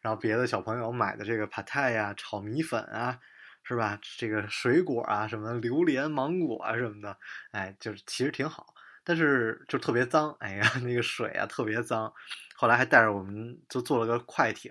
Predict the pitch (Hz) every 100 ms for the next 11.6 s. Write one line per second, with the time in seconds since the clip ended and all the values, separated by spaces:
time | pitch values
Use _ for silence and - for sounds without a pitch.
0 | 113 - 147 104 98 90 101 95 - -
1 | - - - 139 120 104 110 107 113 131
2 | 165 180 139 101 95 - - 180 185 110
3 | 98 - 113 104 104 101 - 104 101 131
4 | 104 98 - - - 113 107 104 107 143
5 | 110 107 151 143 - - - 107 104 104
6 | 151 170 107 - 190 190 151 - 135 -
7 | 113 110 139 151 - 131 - - - -
8 | - 107 104 - 131 160 117 113 104 131
9 | 131 - - - 170 - 208 147 165 110
10 | - 110 107 175 175 165 165 131 165 -
11 | 117 110 113 131 107